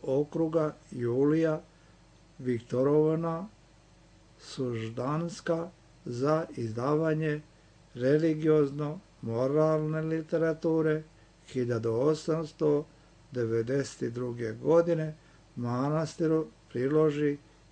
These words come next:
hiljadu rubalja. Sredinom hiljadu osamsto devedeset treće godine manastir je već izdao trideset pet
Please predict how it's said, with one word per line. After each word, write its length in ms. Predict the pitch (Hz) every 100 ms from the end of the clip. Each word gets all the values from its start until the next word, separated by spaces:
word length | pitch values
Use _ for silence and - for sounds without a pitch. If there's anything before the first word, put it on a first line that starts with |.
| -
hiljadu 680 | - 131 135 147 143 143 139 -
rubalja. 500 | 131 117 110 104 104 113 - - - - - - - - - - - -
Sredinom 760 | - 135 151 175 180 180 175 175
hiljadu 380 | - 202 170 123
osamsto 840 | 113 120 - 139 139 - 165 165 170 - - -
devedeset 560 | 123 117 113 117 107
treće 400 | - 123 147 -
godine 520 | 123 127 147 165 170 175 - _ - -
manastir 680 | 123 131 156 160 - 156
je 160 | 151 127
već 540 | 113 135 165 - - - - - - - -
izdao 580 | 131 156 160 156 143 - - -
trideset 720 | 127 147 160 156 - 127 - 110 -
pet 260 | 151 156